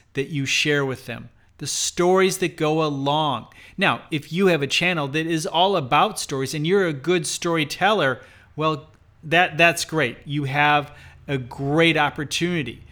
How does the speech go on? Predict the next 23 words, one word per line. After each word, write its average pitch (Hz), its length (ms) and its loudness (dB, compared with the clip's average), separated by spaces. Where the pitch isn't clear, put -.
Great 165 320 2
storytellers 147 800 -2
have 135 240 -4
much 139 560 0
greater 143 320 -2
opportunities 127 800 -4
than 127 140 -6
people 143 400 -6
who 139 100 -6
are 135 100 -2
not 165 320 -2
so 160 160 -2
good 127 320 -4
at 143 120 -6
t-, 139 200 -6
telling 131 300 -4
stories. 123 340 -4
And 160 100 0
that's 240 480 0
true 175 280 -4
of 196 120 -4
educational 196 680 0
channels. 131 460 -6